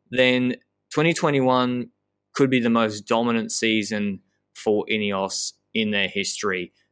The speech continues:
winning multiple one-week races, winning at least two Grand Tours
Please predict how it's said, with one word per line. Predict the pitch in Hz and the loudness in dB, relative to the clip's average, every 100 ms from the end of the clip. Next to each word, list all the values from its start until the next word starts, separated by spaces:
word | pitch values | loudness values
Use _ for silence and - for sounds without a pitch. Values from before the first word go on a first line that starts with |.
| _ | _
winning | 113 107 101 95 - | -2 0 0 -4 -6
multiple | 110 104 - 107 101 | -2 -2 -2 -2 0
one-week | 101 98 98 95 | 0 0 -2 -4
races, | 104 98 98 - 101 95 - - _ _ | -2 -2 -4 -6 -6 -8 -8 -12 _ _
winning | - 110 104 101 104 - _ _ _ - | -4 -2 0 -2 -6 -10 _ _ _ -8
at | 104 | -4
least | 107 104 101 | -2 -2 -2
two | - 104 98 | -4 -2 0
Grand | 101 101 101 | -2 -2 -4
Tours | 104 101 101 98 - | -2 0 0 -4 -6